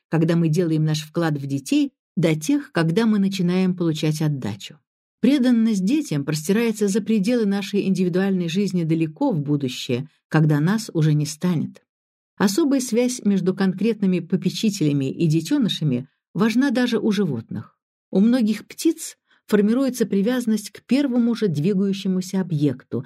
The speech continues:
который они видят сразу после рождения. Мы все знаем, что утята бегают за матерью, И есть знаменитые фотографии, изображающие великого биолога Конрада Лоренца,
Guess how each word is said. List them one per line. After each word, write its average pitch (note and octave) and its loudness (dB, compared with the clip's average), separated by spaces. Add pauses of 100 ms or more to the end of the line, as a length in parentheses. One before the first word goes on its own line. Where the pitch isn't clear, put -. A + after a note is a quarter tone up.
(140)
который E3 2
они D3+ 4
видят G#3 0
сразу D#3 -2
после D3 -2
рождения. A2 0 (800)
Мы C#4 4
все E4 0
знаем, A3 2
что - 0
утята G#3 0
бегают G3 0
за F#3 2
матерью, F#3+ -4 (340)
И F#3 2
есть G3+ 0 (100)
знаменитые A3+ 2
фотографии, A3+ 0
изображающие F3+ 0
великого F#3+ 0
биолога E3+ -2
Конрада D#3 0
Лоренца, E3+ -2